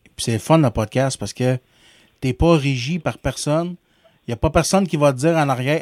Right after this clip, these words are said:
Hey, tu peux pas dire ça, t'as pas le droit de dire ça, tu peux pas, tu peux pas le dire de cette façon-là. Hey, là, là, c'est assez, tu vas me mettre une chanson, là, tu sais. Ah, ben là, tu vas me mettre une publicité. » Puis y a du monde qui paye en arrière de ça pour, euh,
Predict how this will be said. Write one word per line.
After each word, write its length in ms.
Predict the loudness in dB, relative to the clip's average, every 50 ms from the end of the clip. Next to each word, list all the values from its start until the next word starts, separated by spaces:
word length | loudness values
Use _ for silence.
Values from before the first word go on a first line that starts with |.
| -2 -2
Hey, 220 | 0 0 0 -2 -6 _ _ _ -20
tu 80 | -14
peux 140 | -6 -6 -2
pas 160 | 2 2 2
dire 200 | 2 2 2 0
ça, 160 | 0 0 -2 -2
t'as 120 | -2 -2
pas 140 | 0 0 0
le 40 | 0
droit 160 | 0 -2 -2
de 60 | -2
dire 160 | -2 -4 -4
ça, 180 | -2 -2 -2 -4 _ _ _ _ _
tu 100 | -6 -2
peux 100 | -2 2
pas, 180 | 2 2 2 2
tu 100 | -2 -2
peux 120 | -2 0
pas 100 | 2 2
le 60 | 2
dire 140 | 2 2 0
de 40 | 2
cette 180 | 2 0 -2
façon-là. 460 | 0 -2 -4 -2 -2 -2 0 0 -2 -2 _ -12 -20 -20 _ _
Hey, 220 | -4 0 0 2 2
là, 180 | 2 2 2
là, 140 | 2 2 0
c'est 160 | 0 0 0
assez, 320 | 0 0 0 0 -2 -2 -2
tu 100 | -2 -2
vas 120 | 0 2
me 40 | 2
mettre 200 | 2 0 0 0
une 100 | -2 0
chanson, 500 | 0 0 0 0 0 0 0 0 0 0
là, 140 | 0 0 -2
tu 320 | _ _ _ _ -6 -2
sais. 140 | -2 -2 -2 _ _ _ _
Ah, 140 | 0 0 0
ben 140 | 2 2 2
là, 100 | 0 0
tu 160 | -2 -2 0
vas 100 | 2 2
me 60 | 2
mettre 240 | 2 2 0 2 0
une 140 | 0 0 2
publicité. » 680 | 0 0 2 0 0 -2 -2 -6 -4 -2 -2 -2 -2 _ _ _ _ _ _
Puis 80 | -10 -6
y 160 | -2 0 0
a 80 | 0 0
du 160 | 0 0 0
monde 320 | 2 2 2 0 0 -2
qui 140 | -4 -6 -4
paye 280 | 0 0 2 2 2 2
en 60 | 0
arrière 240 | 0 0 0 0 0
de 100 | 0 -2
ça 200 | -2 -2 -4 -2
pour, 280 | 0 0 0 0 0
euh, 180 | 0 0 -2